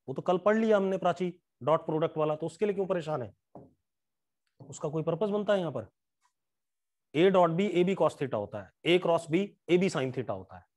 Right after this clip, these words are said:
बस इतना ध्यान रखना है। क्लियर है? अब तो एरिया वेक्टर ये आ गया। इसी तरीके से अगर मुझे ट्रायंगल का एरिया निकालना हो तो वो भी निकाल लेते हैं। नोट कर लिया सबने? नोट कर रखा है? अरे नोट कर रखा है भाई।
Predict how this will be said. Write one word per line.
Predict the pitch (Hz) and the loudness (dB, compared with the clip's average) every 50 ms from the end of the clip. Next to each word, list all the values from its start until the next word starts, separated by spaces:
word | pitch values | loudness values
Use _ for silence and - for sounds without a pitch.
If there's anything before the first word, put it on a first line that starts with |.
| _ - | _ -8
बस | 104 123 135 | -6 -6 -4
इतना | - 147 - 180 175 | -4 -4 -2 -2 0
ध्यान | 156 139 127 113 | 0 0 -2 -4
रखना | 117 - 113 101 | -6 -8 -12 -14
है। | 92 - _ _ _ _ _ _ _ - | -18 -20 _ _ _ _ _ _ _ -2
क्लियर | 135 147 151 156 | 2 4 4 4
है? | 156 160 165 160 160 - _ _ _ _ _ _ _ _ _ _ _ _ _ _ _ _ _ _ _ _ _ _ _ _ _ _ _ - | 4 0 -2 -4 -10 -20 _ _ _ _ _ _ _ _ _ _ _ _ _ _ _ _ _ _ _ _ _ _ _ _ _ _ _ -4
अब | 143 151 113 101 - _ _ _ _ _ _ _ _ _ _ _ _ - | -2 -2 -2 -4 -10 _ _ _ _ _ _ _ _ _ _ _ _ -10
तो | - | -6
एरिया | - 135 143 147 156 156 | -2 0 2 4 4 4
वेक्टर | 156 156 156 - 151 | 2 0 -2 -2 -2
ये | 151 156 | 0 0
आ | 151 147 | -2 -2
गया। | 151 160 160 160 _ _ _ _ _ _ _ _ _ - | -4 -8 -12 -14 _ _ _ _ _ _ _ _ _ -4
इसी | 165 147 208 | -4 -2 0
तरीके | 180 185 185 180 185 | 0 0 2 2 2
से | 165 202 | 2 0
अगर | 185 190 | 0 0
मुझे | 190 190 190 180 | 0 0 0 0
ट्रायंगल | 185 - 147 139 143 143 156 156 | 0 0 -2 0 0 0 0 0
का | 151 156 | 0 0
एरिया | 135 139 143 143 147 | 0 0 0 0 0
निकालना | 147 143 131 143 139 143 143 | -2 -2 -2 -2 -2 -2 -2
हो | 143 151 156 143 _ _ _ _ | -4 -8 -10 -14 _ _ _ _
तो | - 110 | -12 -10
वो | 110 117 | -8 -6
भी | 131 139 | -4 -4
निकाल | 143 147 139 131 135 | -2 0 0 0 0
लेते | 135 131 - | -2 -6 -6
हैं। | 135 131 | -4 -2
नोट | 139 165 160 - | -2 -2 0 0
कर | 160 151 | 0 2
लिया | 156 170 185 | 4 2 2
सबने? | 180 - 175 170 180 185 185 185 - _ _ _ _ _ _ _ _ _ _ - | 2 0 -2 0 0 0 -2 -4 -8 _ _ _ _ _ _ _ _ _ _ -6
नोट | 123 123 147 156 156 | -2 -2 -2 0 0
कर | - 156 | 0 0
रखा | 156 165 - - - 185 | 2 0 -2 -2 0 2
है? | 185 185 180 | 2 2 0
अरे | 180 - _ _ _ _ _ _ _ _ _ _ _ _ _ _ _ _ _ _ _ _ _ _ _ _ _ - 135 131 | -2 -8 _ _ _ _ _ _ _ _ _ _ _ _ _ _ _ _ _ _ _ _ _ _ _ _ _ -8 -6 -4
नोट | 131 135 143 151 - | -2 -2 -2 -2 0
कर | - 139 | 0 -2
रखा | 147 - - - 185 | -2 -2 0 0 0
है | 180 | 2
भाई। | 165 170 180 175 | 4 2 2 2